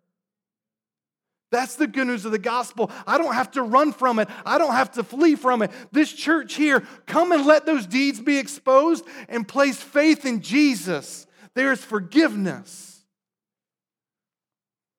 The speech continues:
He has eyes like flame of fire, and his feet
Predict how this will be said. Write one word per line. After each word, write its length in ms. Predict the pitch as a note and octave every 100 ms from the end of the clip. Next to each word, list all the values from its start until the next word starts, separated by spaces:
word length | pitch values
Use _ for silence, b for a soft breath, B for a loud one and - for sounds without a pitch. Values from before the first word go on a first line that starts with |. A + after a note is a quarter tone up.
| _ _ _ _ _ _ _ _ _ _ _ _ _
He 80 | E3+
has 220 | E3 C3+
eyes 420 | C3+ D3 C#3+ C3
like 200 | A#2+ C3+ - _
flame 340 | D3+ C#3+ C3+ A#2+ _ _ _ _ _ _
of 140 | C3
fire, 640 | - - C#3 C3+ C3 A#2 A#2
and 160 | C3+ B2+
his 240 | C3 -
feet 460 | - - E3+ C3+